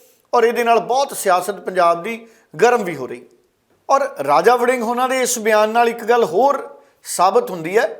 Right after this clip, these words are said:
ਕਿ ਰਾਜਾ ਵੜਿੰਗ ਮੰਨਦੇ ਨੇ ਕਿ ਪਿਛਲੀ ਸਰਕਾਰ ਵੇਲੇ ਕੁਝ ਲੀਡਰਾਂ ਨੇ ਜ਼ਾਬਤੇ 'ਚ ਨਹੀਂ ਰਹੇ।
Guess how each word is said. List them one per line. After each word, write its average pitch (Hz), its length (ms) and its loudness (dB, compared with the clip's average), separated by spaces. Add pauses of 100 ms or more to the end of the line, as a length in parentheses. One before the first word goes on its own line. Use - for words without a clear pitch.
(480)
ਕਿ 254 200 -6
ਰਾਜਾ 170 340 2
ਵੜਿੰਗ 254 260 -2
ਮੰਨਦੇ 226 380 0
ਨੇ 262 180 -2
ਕਿ 277 140 -8 (200)
ਪਿਛਲੀ 269 600 -4
ਸਰਕਾਰ 185 580 0
ਵੇਲੇ 214 300 0
ਕੁਝ 269 400 -2
ਲੀਡਰਾਂ 214 480 -2
ਨੇ 165 140 -6 (1040)
ਜ਼ਾਬਤੇ 214 600 2
'ਚ 220 80 -4
ਨਹੀਂ 208 160 0
ਰਹੇ। 170 260 2